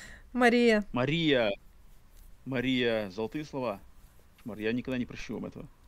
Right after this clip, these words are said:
Speaker 1: <laughs>
Speaker 2: Все. Будете теперь слышать в каждом выпуске подкаста про пустого человека буду сливать. <laughs> Кошмар. Джейсона слили в пятницу тринадцатое в октябре, в которое происходит в двадцать пять лет.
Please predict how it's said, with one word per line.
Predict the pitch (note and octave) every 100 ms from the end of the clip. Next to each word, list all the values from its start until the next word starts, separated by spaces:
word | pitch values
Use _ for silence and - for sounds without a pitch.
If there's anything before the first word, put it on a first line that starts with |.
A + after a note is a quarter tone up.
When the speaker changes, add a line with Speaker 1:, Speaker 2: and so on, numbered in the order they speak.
| - - -
Speaker 1:
<laughs> | - C#4+ C#4 G4 B4+ - - - - -
Speaker 2:
Все. | F#4 - D3 D3+ C3 - - E4+ - - - -
Будете | D3+ C3+ C3+
теперь | C#3+ C3
слышать | D3+ - A#2
в |
каждом | - C#3 C3+
выпуске | C#3+ C3+ - C3
подкаста | B2+ D3+ C#3+ C3 A2+
про | C3+ A2 G#2 -
пустого | B2 - A#2+ A2
человека | A#2 G#2+ G#2
буду | G2+ A2
сливать. | - G#2 - - - - - - - - - - - - -
<laughs> | G4 - - - G4 - F#4 C#4 - - - - - - -
Кошмар. | F4+ - A3 F#3
Джейсона | E3+ F#3 G3+ F3
слили | D3+ G3+
в | D#3+
пятницу | E3+ D#3+
тринадцатое | E3 E3 D#3 E3
в | C#3
октябре, | - D#3 D3 B2+
в |
которое | - - C#3+ C#3
происходит | D#3 - F3+ C#3
в | B2+
двадцать | C#3 -
пять | D3+ -
лет. | C3